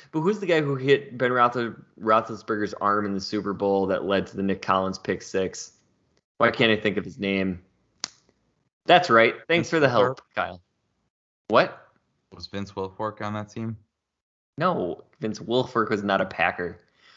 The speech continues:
Speaker 1: I'm gonna have
Speaker 2: Oh,
Speaker 1: to edit
Speaker 2: I
Speaker 1: this out now
Speaker 2: <laughs>
Speaker 1: because that
Speaker 2: I'm
Speaker 1: was
Speaker 2: sorry, I
Speaker 1: embarrassing for you.
Speaker 2: I was half listening and thinking you were talking about a different Super Bowl.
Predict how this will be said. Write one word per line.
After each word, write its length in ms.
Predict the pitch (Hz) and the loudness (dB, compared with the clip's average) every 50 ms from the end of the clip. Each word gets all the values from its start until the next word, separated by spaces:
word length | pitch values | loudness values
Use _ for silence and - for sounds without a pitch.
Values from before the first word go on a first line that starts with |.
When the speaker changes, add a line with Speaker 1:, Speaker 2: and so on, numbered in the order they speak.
| - - | -2 2
Speaker 1:
I'm 100 | - 160 | 4 6
gonna 120 | 214 196 | 6 6
have 140 | 165 170 165 | 6 6 6
Speaker 2:
Oh, 40 | 165 - | 6 4
Speaker 1:
to 120 | - - | 4 4
edit 200 | 123 131 135 - | 4 4 4 2
Speaker 2:
I 20 | - | -2
Speaker 1:
this 140 | 110 - - | -12 -10 -2
out 300 | - 117 120 123 120 113 | 2 2 4 4 2 0
now 200 | 104 95 85 87 90 - - _ _ - | 0 0 -2 -4 -6 -12 -20 _ _ 0
Speaker 2:
<laughs> 140 | 370 370 - - - - - - - - - _ _ _ - | 0 0 0 -2 -8 -10 -10 -12 -16 -16 -16 _ _ _ -6
Speaker 1:
because 220 | 143 135 139 131 | -2 0 2 4
that 140 | 127 151 160 | 8 8 10
Speaker 2:
I'm 60 | 170 | 10
Speaker 1:
was 160 | 160 143 127 | 10 8 6
Speaker 2:
sorry, 180 | 123 117 113 123 | 6 6 6 8
I 60 | 120 | 6
Speaker 1:
embarrassing 480 | 127 120 120 120 107 - 104 101 98 95 | 6 4 2 -2 -4 -6 -10 -12 -10 -8
for 140 | - 95 92 | -6 -4 -4
you. 160 | 90 90 87 | -2 -2 2
Speaker 2:
I 160 | 98 107 110 | 4 6 6
was 260 | 113 110 120 113 110 - | 6 4 0 -2 -4 -2
half 260 | 107 117 113 113 - | 2 2 2 2 2
listening 460 | 117 110 - - 110 104 104 101 95 | -2 -6 -4 -4 -4 -2 -2 -2 -2
and 160 | 92 92 92 | -4 -6 -6
thinking 180 | 98 95 92 92 | -6 -6 -6 -6
you 80 | 92 | -6
were 60 | 90 90 | -6 -6
talking 240 | - 92 85 85 85 | -4 -4 -4 -4 -4
about 140 | 85 82 80 | -6 -8 -8
a 20 | |
different 320 | 80 85 78 85 76 71 | -8 -10 -10 -10 -12 -10
Super 200 | - 85 80 76 | -10 -10 -10 -10
Bowl. 340 | 76 78 76 73 78 76 - | -10 -8 -8 -6 -8 -8 -10